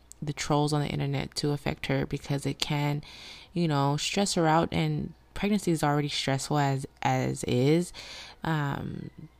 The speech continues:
to worry about everybody else and their opinions would just definitely make,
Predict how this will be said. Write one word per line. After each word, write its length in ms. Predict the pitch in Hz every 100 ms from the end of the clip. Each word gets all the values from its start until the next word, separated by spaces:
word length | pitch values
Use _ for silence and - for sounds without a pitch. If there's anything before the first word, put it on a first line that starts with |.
| -
to 100 | -
worry 240 | 156 156 160
about 220 | 151 147
everybody 440 | 151 147 147 147
else 240 | 147 147 143
and 80 |
their 120 | 139 139
opinions 680 | - 147 147 151 156 156
would 240 | 156 147 -
just 280 | 139 - -
definitely 500 | 139 139 139 143 139
make, 240 | 135